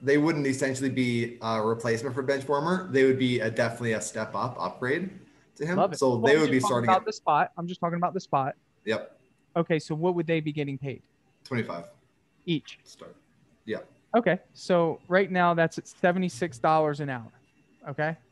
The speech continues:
Speaker 2: For, for three individuals to work on the job. Okay.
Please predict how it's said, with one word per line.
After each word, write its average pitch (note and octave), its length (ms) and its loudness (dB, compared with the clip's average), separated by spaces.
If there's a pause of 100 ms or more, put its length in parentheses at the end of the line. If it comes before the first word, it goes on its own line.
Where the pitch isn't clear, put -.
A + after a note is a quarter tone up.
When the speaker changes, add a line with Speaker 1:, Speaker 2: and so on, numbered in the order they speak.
(240)
Speaker 2:
For, C#3 360 -4
for D3 120 -6
three F#3 320 -2
individuals D#3 680 -4
to D3+ 100 -8
work D3 260 -4
on C3+ 200 -6
the C3 80 -6
job. C3 260 -8 (300)
Okay. C#3 200 0